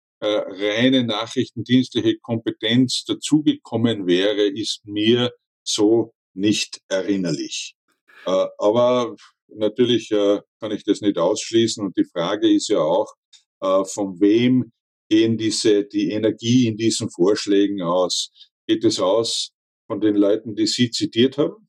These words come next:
Eigeninteresse vorhanden gewesen wäre,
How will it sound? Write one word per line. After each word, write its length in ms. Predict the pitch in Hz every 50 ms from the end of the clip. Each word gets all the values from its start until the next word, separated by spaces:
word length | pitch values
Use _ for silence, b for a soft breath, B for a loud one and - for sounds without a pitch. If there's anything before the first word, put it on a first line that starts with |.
| _ _
Eigeninteresse 1000 | - 98 107 127 127 139 131 127 127 123 123 123 110 113 117 117 - - 135 -
vorhanden 540 | - 117 95 101 107 123 123 - 131 123 110
gewesen 520 | 123 117 117 120 123 123 - - 135 123
wäre, 520 | 104 98 98 101 110 120 123 131 135 131